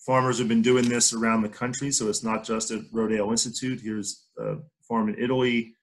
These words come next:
and they have, they have coulters, and, um, those are deep subsoilers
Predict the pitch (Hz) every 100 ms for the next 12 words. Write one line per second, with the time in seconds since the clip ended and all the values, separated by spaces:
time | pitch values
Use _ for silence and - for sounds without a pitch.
0 | _ _ _ 113 107 107 117 110 101 104
1 | 110 113 - - 120 117 113 107 - -
2 | _ _ _ _ - 110 104 101 104 101
3 | 98 95 98 101 113 110 110 98 95 113
4 | 113 113 - 107 - 113 113 107 104 98
5 | - -